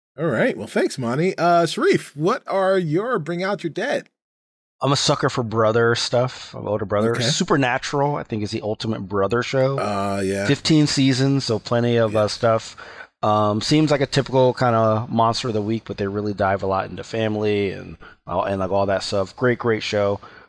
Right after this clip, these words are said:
Speaker 2: Um, even though the fandom can be kinda toxic. Great show.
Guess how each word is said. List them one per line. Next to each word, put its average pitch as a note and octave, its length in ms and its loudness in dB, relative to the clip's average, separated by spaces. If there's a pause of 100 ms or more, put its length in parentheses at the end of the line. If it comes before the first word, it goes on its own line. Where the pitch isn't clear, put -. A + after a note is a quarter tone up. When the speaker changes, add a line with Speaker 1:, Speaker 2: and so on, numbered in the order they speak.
(180)
Speaker 2:
Um, F#2+ 240 -4
even G#2+ 140 -2
though G2+ 100 -2
the F#2+ 60 -6
fandom G2+ 380 -2
can G#2 120 -6
be F#2+ 60 -8
kinda F#2 180 -4
toxic. - 400 -8 (100)
Great D3 220 0
show. B2+ 240 2